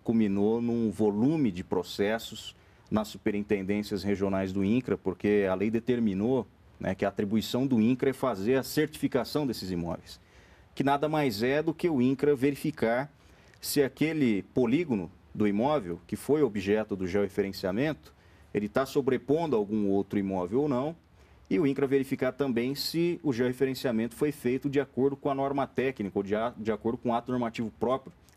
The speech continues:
que é a norma técnica de georreferenciamento do incra. Só que os normativos também, infelizmente, propiciaram um processo burocrático na análise desses processos ao longo do tempo.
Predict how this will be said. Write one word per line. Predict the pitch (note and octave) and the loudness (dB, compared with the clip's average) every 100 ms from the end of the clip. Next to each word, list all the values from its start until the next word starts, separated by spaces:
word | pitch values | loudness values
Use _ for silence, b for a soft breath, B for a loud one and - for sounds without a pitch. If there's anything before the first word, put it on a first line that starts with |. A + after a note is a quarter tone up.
| - | -2
que | G#3 | 0
é | |
a | B2+ | 2
norma | C#3 C#3 C#3+ | 0 0 -4
técnica | - C3+ C3 B2 A2 | 0 0 0 -2 -2
de | F#2+ | -2
georreferenciamento | G#2 G2+ G#2 G#2 G#2 F#2 F#2 | -2 0 -4 -4 -6 -6 -6
do | F#2 F2 | -6 -6
incra. | F2 - - B B B B B B - | -6 -10 -14 B B B B B B -20
Só | - - D3+ | -8 -2 -2
que | - F3+ F#3 F#3 - | 0 0 2 0 -4
os | - C#3 | -8 -4
normativos | C3+ D3 D3 B2+ C3 C#3+ D#3+ E3 - - | 0 2 0 -2 0 -2 0 -6 -8 -8
também, | - E3+ A#2+ D3+ D3 | -4 0 0 2 2
infelizmente, | C3+ C#3 C3 F#2+ A2 A#2 B2+ - D3+ D3+ C#3 - - - | 2 2 0 0 0 0 -2 -2 0 0 -4 -12 -12 -4
propiciaram | B2+ - - A#2 C3+ | -4 -4 -2 0 0
um | C#3 | -2
processo | C#3 B2 - B2+ C3+ - D3 C3 G2+ F2+ | -4 -4 -2 -4 -4 -2 0 0 -2 0
burocrático | A#2+ C3+ - E3 G3+ - - | 2 2 2 0 0 -2 -2
na | A#2+ G#2+ | -2 0
análise | G2+ A#2+ C3 G#2+ F#2 - - - | 0 -2 -2 -6 -8 -12 -18 -6
desses | G2+ G#2+ - | -2 -2 -2
processos | A#2 G#2 - A2+ - | -4 -2 -2 -2 0
ao | G#2 | -2
longo | G#2 G2+ | 0 -2
do | F#2+ | -4
tempo. | F#2 F2+ | -4 -6